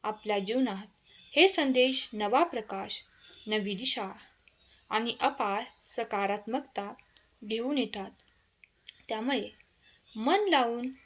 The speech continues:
संदेश शेवटपर्यंत ऐका. स्वामी म्हणतात, "ही फक्त तुमची परीक्षा घेण्यासाठी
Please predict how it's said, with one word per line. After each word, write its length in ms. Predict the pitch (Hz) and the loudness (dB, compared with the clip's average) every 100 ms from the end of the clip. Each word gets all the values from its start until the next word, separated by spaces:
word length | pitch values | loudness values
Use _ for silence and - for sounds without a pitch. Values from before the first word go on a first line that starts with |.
| - - | -20 -12
संदेश 560 | - 294 311 233 262 - | 0 2 6 4 6 4
शेवटपर्यंत 840 | 233 220 269 269 208 208 240 269 | 6 6 4 0 -2 2 2 0
ऐका. 300 | 208 202 208 220 - _ _ _ _ _ - - - | -4 -6 -10 -14 -18 _ _ _ _ _ -20 -10 -2
स्वामी 240 | 233 226 | 2 2
म्हणतात, 520 | 226 302 359 226 196 - - - - _ - - - | 2 0 0 -2 -2 -12 -16 -18 -20 _ -20 -20 -8
"ही 260 | - 339 415 | 6 8 8
फक्त 260 | 330 320 285 | 4 2 -2
तुमची 580 | 277 269 262 262 254 254 - | 0 -2 0 0 -2 -6 -2
परीक्षा 480 | 226 240 - 262 233 | 0 2 2 2 0
घेण्यासाठी 880 | 214 214 208 262 220 202 - 208 | -2 -4 0 0 -2 -8 -12 -14